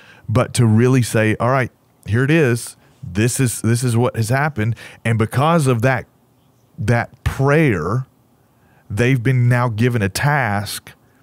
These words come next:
to go and do. Because of that prayer, they're, they're, they're willing to go and do something, um, that they ultimately would end up, many of them would lose their lives for.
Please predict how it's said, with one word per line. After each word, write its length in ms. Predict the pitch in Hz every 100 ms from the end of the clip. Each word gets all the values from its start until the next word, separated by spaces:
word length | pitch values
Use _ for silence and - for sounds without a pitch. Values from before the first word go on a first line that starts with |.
| _ _ _ _ _ _ _ _ _ _ - _ _ -
to 100 | 127
go 240 | 113 110
and 100 | 104
do. 460 | 101 123 82 - - _ _ _ _ _ _ _
Because 280 | - 104 110
of 80 | 117
that 180 | 113 -
prayer, 320 | 139 131 117
they're, 220 | 110 110
they're, 340 | - 107 104 -
they're 240 | 104 104 95 90 _ -
willing 500 | - 120 127 131 120
to 60 |
go 180 | 107 107
and 100 | 101
do 140 | 110
something, 720 | 123 - 127 110 120 95 85 95 _ _ _ _ _ _ -
um, 360 | 92 92 92 -
that 220 | 104 98
they 180 | 113 104
ultimately 640 | 113 117 - 113 - 104 104
would 260 | 98 98
end 220 | - 107 104
up, 160 | 98 _ _ _ _ _ _ _ _ _ -
many 240 | 104 113
of 120 | 110
them 160 | 92 101
would 100 | 104
lose 240 | 95 104 101
their 100 | 95
lives 320 | 98 156 165
for. 380 | - 85 -